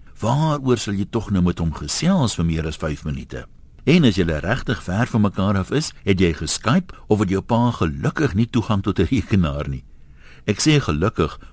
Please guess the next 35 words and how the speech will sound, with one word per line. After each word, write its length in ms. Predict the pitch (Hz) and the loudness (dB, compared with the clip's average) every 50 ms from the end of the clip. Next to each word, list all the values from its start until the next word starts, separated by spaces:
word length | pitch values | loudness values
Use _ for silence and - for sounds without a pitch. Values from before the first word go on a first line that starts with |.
| - | -6
omdat 220 | - 98 101 98 90 | 0 2 2 2 2
so 160 | - 160 170 | 0 -2 -2
baie 280 | 113 80 76 90 98 98 | -2 -2 -4 -4 -4 -4
kinders 360 | - 101 95 98 98 - - | -2 0 0 0 0 -2 -4
opsien 420 | - 151 175 - - 113 98 87 | -6 -6 -6 -4 -2 0 0 0
teen 180 | - 85 80 78 | 0 -2 -6 -6
Vadersdag. 720 | - - 80 76 73 69 71 - - - 60 60 - - - - - - - | -4 -6 -6 -4 -4 -6 -6 -8 -10 -12 -12 -12 -14 -18 -20 -20 -20 -8 0
Al 120 | - 117 | 0 0
staan 300 | - - - 156 170 170 | 0 2 0 0 2 2
daar 160 | 156 147 135 123 | 2 2 2 2
in 120 | 107 80 | 2 0
hulle 180 | 69 90 110 104 | 2 2 0 2
Bybels 460 | 82 82 82 90 85 92 95 - - - | 2 2 2 2 2 2 0 -2 -2 2
ook, 220 | 139 151 117 - - - - - - - | 2 2 2 0 -6 -20 -20 -16 -6 -2
"Eer 340 | 135 139 139 135 131 120 | 2 6 6 6 6 6
jou 200 | 101 85 82 82 | 2 2 0 0
vader 420 | 78 - 87 78 80 80 78 76 76 | 0 -2 -2 0 0 0 -2 -2 -2
en 120 | 82 80 | -2 -2
jou 140 | 76 76 73 | 0 -2 -2
moeder." 340 | 71 71 65 62 62 60 - - - - - - - - - | -2 -4 -4 -6 -8 -10 -14 -20 -20 -20 -20 -20 -18 -8 0
Wat 180 | 98 147 160 | 0 0 2
is 140 | 214 175 107 | 2 0 2
jou 220 | 82 82 98 123 117 | 2 2 2 2 2
verskoning? 580 | - 95 - - - 78 73 67 64 62 60 - - - - - - - - | 2 -2 -4 -4 -6 -4 -4 -4 -4 -6 -10 -12 -16 -20 -20 -20 -14 -6 0
Besef 400 | 101 95 - 151 180 214 185 - | 0 2 4 6 6 4 4 4
jy 180 | - 92 85 | 4 2 4
dat 180 | 80 80 82 - | 4 2 0 0
iemand 260 | - 135 156 139 101 | 0 2 2 2 2
wat 120 | 87 82 - | 0 0 -2
'n 80 | 78 | -2
verskoning 500 | 67 - - - - 127 120 101 90 87 | -4 -4 -6 -2 0 2 4 4 2 2
soek, 340 | - - 185 185 180 - - - - - | 2 4 4 4 2 2 -16 -20 -14 -6
altyd 420 | - 165 175 - - 127 101 - | -2 -2 0 2 0 0 0 0
een 160 | 95 90 85 | -2 -2 -2
kry, 340 | - - 80 71 69 69 - | -2 -4 -4 -4 -4 -6 -10